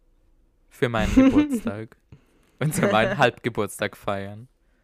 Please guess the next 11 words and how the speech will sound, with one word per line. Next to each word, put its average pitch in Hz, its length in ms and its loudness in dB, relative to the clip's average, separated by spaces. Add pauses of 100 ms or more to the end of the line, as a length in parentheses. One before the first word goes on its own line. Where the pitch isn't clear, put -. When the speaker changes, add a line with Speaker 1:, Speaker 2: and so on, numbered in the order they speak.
(540)
Speaker 1:
Ich 113 120 -8
mein, 117 280 -8 (560)
doppelt 123 300 -2
so 127 120 -4
viel 127 160 -6
Geburtstag, 143 800 -8 (280)
doppelt 107 300 -6
so 120 100 -4
viel 120 140 -4
Geschenke. 156 560 -8 (160)
Speaker 2:
Ja. 214 340 -12